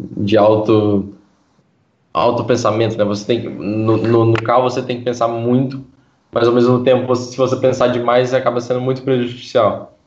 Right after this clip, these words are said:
E, e esse, é aí onde esse, entra essa zona de flow, você tem que tá cem por cento focado, mas, é, com a mente, é, relaxada, com tudo que você tá fazendo, tem que tá claro dentro da mente. Então isso pode te ajudar muito,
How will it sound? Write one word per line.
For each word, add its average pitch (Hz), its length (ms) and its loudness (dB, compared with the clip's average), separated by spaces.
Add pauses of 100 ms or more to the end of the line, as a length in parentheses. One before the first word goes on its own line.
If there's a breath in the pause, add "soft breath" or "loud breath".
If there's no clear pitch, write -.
(200)
E, 107 80 -4
e 110 260 2
esse, 110 260 0
é 104 180 4
aí 107 240 4
onde 113 440 2
esse, 113 380 0
entra 113 220 2
essa 113 260 2
zona 113 220 2
de 113 80 -2
flow, 113 340 2
você 101 160 -2
tem 104 180 -4
que 107 80 -4
tá 117 540 0 (340 loud breath)
cem 139 200 -2
por 131 80 -4
cento 143 180 0
focado, 139 720 0 (360)
mas, 117 640 0
é, 110 720 4
com 117 60 0
a - 20 0
mente, 120 640 -2 (340)
é, 98 220 -4
relaxada, 110 920 2 (100)
com 113 180 -4
tudo 120 220 0
que 120 60 -8
você 117 220 -2
tá 117 100 0
fazendo, 113 380 0
tem 113 120 -4
que - 40 -10
tá 120 160 -2
claro 107 300 2
dentro 104 120 -2
da 104 80 2
mente. 98 320 -4
Então 104 160 0
isso 104 200 -4
pode 113 400 -2
te 117 100 -2
ajudar 110 240 2
muito, 104 300 -2